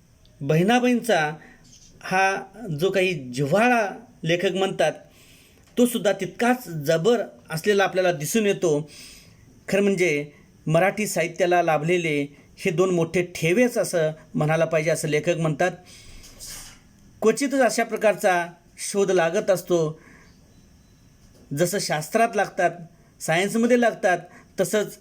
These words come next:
ह्या मराठी वाङ्मयामध्ये, म-, कोणत्याही वाङ्मयामध्ये किंवा कोणत्याही साहित्यामध्ये, आज मराठी वाङ्मयामध्ये, ह्या मराठी साहित्यामध्ये हा शोध लागलेला होता. कारण त्यांच्या त्या शब्दाशब्दातून त्यांची ती प्रतिभा जी आहे, नवनिर्मिती जी आहे,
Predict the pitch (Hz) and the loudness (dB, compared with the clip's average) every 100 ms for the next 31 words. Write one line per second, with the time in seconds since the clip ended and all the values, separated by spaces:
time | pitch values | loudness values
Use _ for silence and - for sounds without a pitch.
0 | - 147 175 170 170 175 185 160 160 196 | -10 -2 0 2 0 0 0 0 2 2
1 | 214 175 170 156 156 - - 165 160 262 | 2 0 -4 -4 -6 -8 -6 -2 0 2
2 | 240 202 202 202 190 180 175 185 175 170 | 2 2 2 2 2 0 0 -2 -2 0
3 | 185 180 160 175 180 175 170 156 151 - | 0 0 0 0 -2 -2 -2 -2 -4 -10
4 | - - - 151 170 160 151 156 185 175 | -20 -20 -6 -2 -2 -2 0 2 2 -2
5 | 175 151 156 - - 151 160 202 214 180 | -4 -4 -8 -12 -2 0 2 0 0 0
6 | 165 160 151 156 156 165 165 156 - 156 | -2 -2 -2 0 2 0 0 -4 -2 -2
7 | - 226 233 208 190 185 185 170 165 165 | 0 0 0 0 0 -2 0 0 0 0
8 | 165 160 151 139 - - - - - - | -2 0 -2 -2 -8 -20 -20 -20 -20 -4
9 | 170 180 180 180 160 185 160 156 151 - | 0 0 0 -4 -2 0 0 0 -8 -20
10 | _ - 185 175 165 - _ - - - | _ -2 0 0 -2 -8 _ -16 -6 -4
11 | 160 165 247 240 175 196 190 180 170 151 | -2 0 -2 -4 0 0 2 -2 -2 -6
12 | - - - - 185 180 196 180 160 - | -12 -20 -20 -2 -2 0 -2 -2 -6 -4
13 | 226 - 180 180 - 254 247 269 214 233 | -4 0 0 0 0 2 4 2 0 0
14 | 175 170 156 165 202 233 240 277 262 226 | 0 -4 -2 0 4 4 4 4 2 0
15 | 180 165 147 | 2 0 0